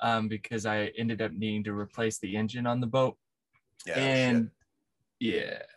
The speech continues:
Speaker 1: yeah, that sucked. Um,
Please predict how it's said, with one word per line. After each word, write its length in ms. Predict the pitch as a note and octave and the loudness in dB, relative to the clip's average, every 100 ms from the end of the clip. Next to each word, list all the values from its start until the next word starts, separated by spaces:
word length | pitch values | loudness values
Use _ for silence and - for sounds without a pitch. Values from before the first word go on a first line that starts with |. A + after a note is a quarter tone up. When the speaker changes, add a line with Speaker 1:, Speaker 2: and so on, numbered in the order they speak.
| - - | -20 -10
Speaker 1:
yeah, 200 | A2 G2+ | -6 -6
that 120 | - | -6
sucked. 400 | - G#2 F#2+ - _ - - - - _ C#3+ | -6 -6 -10 -18 _ -20 -20 -20 -20 _ 8
Um, 580 | C#3 C3+ B2+ A#2+ A2 | 10 10 8 8 4